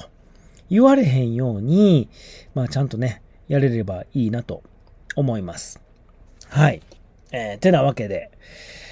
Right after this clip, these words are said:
えー、相変わらず結局スターダムの話になっちゃったんだけど、えー、次お話するときは、さっきチロッと言った九州プロレスの話とかも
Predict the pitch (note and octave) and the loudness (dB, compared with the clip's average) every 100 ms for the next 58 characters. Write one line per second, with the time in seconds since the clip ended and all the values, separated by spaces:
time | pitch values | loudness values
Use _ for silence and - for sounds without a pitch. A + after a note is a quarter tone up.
0 | - - - A#2 G#2+ G2+ F#2+ F2+ F2+ F2 | -20 -20 -10 -8 -6 -8 -10 -12 -12 -8
1 | - D3+ B2 G#2 D#3+ E3 D3 C3 D3 F#3 | 2 2 4 4 6 4 4 4 4 6
2 | F3+ C#3 B2+ A2 C3+ C3 A2+ A#2 A#3 C#3+ | 6 8 6 6 6 4 0 0 4 2
3 | F#2+ - C3 D#3 - - - - - - | 2 0 6 6 6 -4 -20 -20 -20 -20
4 | - - - - - - - - - - | -20 -20 -20 -20 -20 -20 -20 -20 -20 -20
5 | - A#2+ G#2+ G#2+ - D#4 G#3 D3 C3 - | -14 -8 -8 -4 2 6 6 4 0 -2
6 | C#3+ C#3+ C3+ C#3+ E3 C#3 - - C3+ - | -2 -2 0 4 6 6 0 -8 -8 -6
7 | C#3+ D3 C#3 B2 - - E3+ G#3+ G3 F#3 | -4 -4 -4 -8 -8 -4 -4 -4 0 2
8 | D3+ B2+ A#2+ A2+ - G#2 F#2+ | 2 0 -6 -6 -8 -8 -10